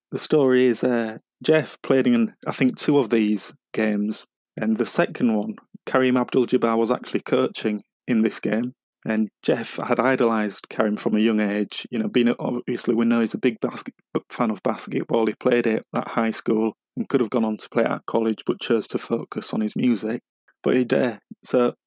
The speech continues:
Kareem Abdul-Jabbar was coaching and Jeff went to approach him. And Jeff basically said, he said, "Hey, Kareem, I just want to say that you've been a huge inspiration to me." And he put his hand out for him to shake it.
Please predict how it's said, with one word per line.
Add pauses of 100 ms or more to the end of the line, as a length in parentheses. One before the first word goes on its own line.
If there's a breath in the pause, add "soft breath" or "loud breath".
Kareem
Abdul-Jabbar
was
coaching
and
Jeff
went
to
approach
him. (480)
And
Jeff
basically
said,
he
said,
"Hey,
Kareem,
I
just
want
to
say
that
you've
been
a
huge
inspiration
to
me." (220)
And
he
put
his
hand
out
for
him
to
shake
it.